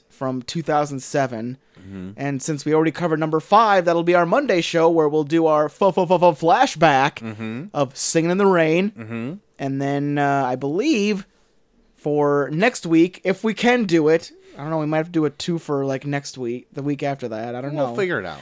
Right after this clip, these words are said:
Speaker 1: We'll figure it out. But for next week, tentatively, we're gonna be doing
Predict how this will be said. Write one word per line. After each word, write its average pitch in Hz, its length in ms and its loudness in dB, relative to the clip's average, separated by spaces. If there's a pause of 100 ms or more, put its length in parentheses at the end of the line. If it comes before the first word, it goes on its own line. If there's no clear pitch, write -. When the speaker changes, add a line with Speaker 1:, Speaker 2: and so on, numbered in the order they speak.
(120)
Speaker 1:
We'll 240 100 2
figure 170 260 4
it 131 60 0
out. 104 260 -8
But 170 200 4
for 170 280 4
next 247 300 0
week, 220 340 0 (500)
tentatively, 208 760 6 (400)
we're 147 120 -10
gonna 156 140 0
be 151 100 2
doing 156 480 0